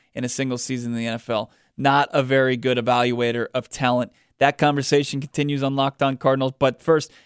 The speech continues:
the biggest key to the Arizona Cardinals going against the Detroit Lions in Week thirteen of the N F L season. Get up early, hold on to that lead,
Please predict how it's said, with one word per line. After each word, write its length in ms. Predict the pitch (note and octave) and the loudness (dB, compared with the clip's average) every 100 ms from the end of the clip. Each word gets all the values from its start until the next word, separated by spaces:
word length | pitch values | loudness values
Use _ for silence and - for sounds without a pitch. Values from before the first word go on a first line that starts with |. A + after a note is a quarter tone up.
| _ - | _ -2
the 80 | |
biggest 440 | C#3+ E3+ G3+ A3+ - | 2 4 4 2 0
key 500 | - G3 F3 D#3+ - _ _ | 0 2 2 0 -4 _ _
to 80 | D3+ | 0
the 120 | D3+ | 4
Arizona 460 | E3 F#3+ E3+ F3 D#3+ | 4 4 2 2 2
Cardinals 440 | - D#3+ D#3 C#3+ | 4 4 4 0
going 220 | D#3 D#3+ | 2 2
against 380 | D#3 C#3+ C#3+ - _ _ - | 0 0 0 -2 _ _ -8
the 100 | C3+ | -2
Detroit 540 | D3 D#3+ - D#3 C#3 | 0 0 2 2 2
Lions 840 | C#3 C#3+ D#3 D3+ B2+ A#2+ B2 - _ _ _ _ _ _ _ _ _ | 0 0 2 2 0 -4 -8 -14 _ _ _ _ _ _ _ _ _
in 100 | C#3+ | 0
Week 200 | C#3+ E3+ | 2 2
thirteen 500 | - E3+ D#3+ - D#3+ | 2 0 2 -2 -2
of 80 | C#3+ | 0
the 80 | C#3 | 0
N 80 | C#3 | -2
F 140 | - | 0
L 120 | C3+ | -2
season. 560 | B2+ - C3+ B2 A#2 A2+ _ _ _ _ _ _ | 0 0 0 0 -6 -10 _ _ _ _ _ _
Get 160 | F3 A#3+ | 4 4
up 160 | A#3 | 6
early, 420 | G3+ E3+ E3 F#3 _ _ _ _ _ | 6 6 4 0 _ _ _ _ _
hold 220 | G3 A3 | 4 6
on 160 | A3 G#3 | 4 4
to 60 | |
that 220 | G3 F3 | 4 4
lead, 320 | C#3+ C#3 D3+ | 2 2 0